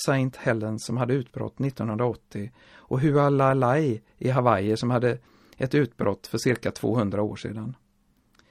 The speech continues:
När radioaktiva mätmetoder används på material av okänd ålder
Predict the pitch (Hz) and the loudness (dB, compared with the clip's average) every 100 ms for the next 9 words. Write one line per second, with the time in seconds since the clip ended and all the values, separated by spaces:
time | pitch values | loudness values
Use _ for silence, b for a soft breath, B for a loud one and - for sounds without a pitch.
0 | b b b b - 135 143 165 170 156 | b b b b 0 2 4 6 6 6
1 | 160 - 165 110 113 131 117 - - - | 2 4 2 4 2 2 0 -2 -16 -6
2 | 107 - 110 107 110 131 131 101 101 98 | -6 -2 -2 -2 -2 0 0 -2 -4 -6
3 | 101 - - 120 117 - 123 110 104 107 | -8 -12 -4 -2 -2 0 0 0 0 -4
4 | 127 - 151 135 113 - 123 143 - 139 | -6 -4 -4 -2 -6 -2 0 2 2 0
5 | 123 123 131 | 0 0 0